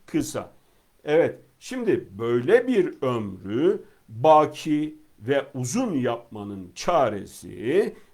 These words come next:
böylesi güzel zamanları ve Cenab-ı Hakk'ın verdiği bu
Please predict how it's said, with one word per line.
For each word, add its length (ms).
böylesi 680
güzel 680
zamanları 1040
ve 500
Cenab-ı 500
Hakk'ın 840
verdiği 680
bu 300